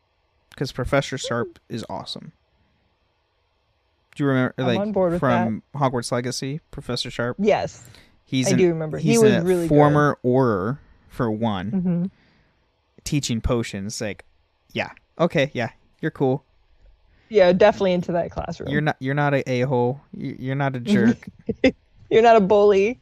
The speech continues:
Speaker 2: You're a grade A bully.
Speaker 1: Yeah.
Speaker 2: Mm.
Speaker 1: So,
Speaker 2: <laughs>
Speaker 1: uh, potions was a core class and subject taught at Hogwarts School of Witchcraft and Wizardry and Ivor School of Witchcraft and Wizardry.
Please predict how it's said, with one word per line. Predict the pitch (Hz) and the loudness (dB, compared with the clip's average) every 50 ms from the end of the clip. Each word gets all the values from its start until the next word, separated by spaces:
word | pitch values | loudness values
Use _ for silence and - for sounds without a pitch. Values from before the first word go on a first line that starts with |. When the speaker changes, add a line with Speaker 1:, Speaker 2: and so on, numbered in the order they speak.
| _ _ - | _ _ -6
Speaker 2:
You're | 214 214 | -4 -4
a | 196 | -2
grade | 185 190 180 180 | -2 -2 -2 -2
A | 180 180 | -2 -2
bully. | 180 175 180 180 175 - - - - - - 330 392 480 - - - - - - - - - - - - _ _ _ _ - | -2 0 0 0 0 0 -2 -4 -6 -8 -10 -12 -14 -14 -16 -20 -20 -20 -20 -20 -20 -20 -20 -20 -20 -20 _ _ _ _ -16
Speaker 1:
Yeah. | 147 135 135 139 131 123 123 123 120 120 123 123 - - - - - - - | -10 -8 -6 -6 -4 -6 -6 -6 -6 -8 -8 -8 -10 -10 -10 -12 -10 -8 -2
Speaker 2:
Mm. | 214 202 202 196 | 2 4 6 8
Speaker 1:
So, | 190 175 165 156 147 147 143 - 254 - - 269 254 - - 202 180 196 | 8 10 10 10 8 8 6 6 4 4 4 2 2 4 2 2 2 0
Speaker 2:
<laughs> | 185 _ _ _ - - - - | -4 _ _ _ -18 -12 -4 0
Speaker 1:
uh, | 151 139 131 127 120 - | 2 4 4 2 2 0
potions | - 220 254 381 - - 160 123 113 135 185 - - - _ - - - - _ _ - | 2 2 2 2 2 0 0 0 0 0 -2 -4 -6 -10 _ -20 -20 -20 -20 _ _ -2
was | 127 139 170 190 | 0 2 2 2
a | 220 220 | 0 0
core | - - 190 185 | 0 0 0 0
class | - - 123 110 117 135 - | -2 -4 -4 -2 -2 -4 -6
and | - 123 127 - | -6 -6 -6 -4
subject | - 117 101 - 107 117 - - | -4 -4 -4 -4 -6 -8 -8 -8
taught | - 123 113 110 - | -8 -6 -6 -6 -6
at | 117 107 - | -8 -10 -6
Hogwarts | 131 123 107 - 110 104 | -6 -6 -6 -6 -8 -8
School | - - - 113 107 104 | -8 -6 -4 -4 -4 -4
of | 101 | -4
Witchcraft | 101 101 - - - 104 98 - - | -6 -8 -8 -6 -6 -6 -6 -4 -6
and | 113 131 | -4 -4
Wizardry | 147 156 - 156 151 156 147 143 - - - | -2 -4 -4 -4 -4 -4 -2 -4 -4 -6 -4
and | 151 160 180 196 208 220 - - | -2 0 2 2 2 0 0 -2
Ivor | 139 139 143 151 151 156 147 135 123 120 120 120 120 123 120 - - | 0 0 0 -2 -2 -2 -2 0 0 0 0 0 -2 -2 -4 -6 -8
School | - - - - 117 104 101 113 - | -10 -10 -8 -6 -6 -4 -4 -4 -4
of | - 127 | -4 -4
Witchcraft | 117 110 110 101 - - 104 101 - - | -4 -4 -6 -6 -6 -8 -8 -8 -8 -8
and | 110 104 | -8 -8
Wizardry. | 104 98 95 - - - 101 131 175 | -8 -8 -10 -12 -10 -10 -10 -10 -10